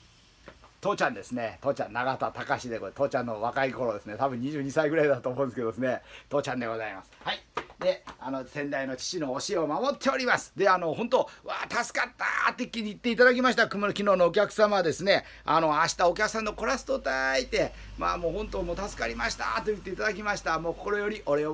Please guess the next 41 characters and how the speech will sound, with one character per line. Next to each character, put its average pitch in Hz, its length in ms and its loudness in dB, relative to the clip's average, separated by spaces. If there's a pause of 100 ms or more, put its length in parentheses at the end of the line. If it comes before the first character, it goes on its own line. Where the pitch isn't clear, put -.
申 139 40 -4
し - 40 -10
上 156 60 -2
げ 131 120 -8
ま - 20 -12
す。 147 80 -8
も 160 80 0
う - 20 -10
こ 214 140 -2
ち 262 80 -2
ら 262 80 0
こ 240 100 0
そ 185 100 0
嬉 202 200 -2
し 247 120 -4
い - 40 -6
で 170 100 2
す。 - 80 -10 (240)
で 240 80 0
す - 80 -4
か 214 100 2
ら 165 60 4
私 277 380 2
で 285 100 2
す - 80 -4
ね、 156 220 0 (200)
あ 160 140 4
の、 165 400 4 (340)
二 214 180 4
十 349 320 4
四 165 180 8
時 226 160 -4
間 123 360 4
電 254 300 6
話 185 180 8
受 139 280 0
付 220 200 0
し - 40 0
て 190 100 2
ま 143 140 6
す。 104 180 -10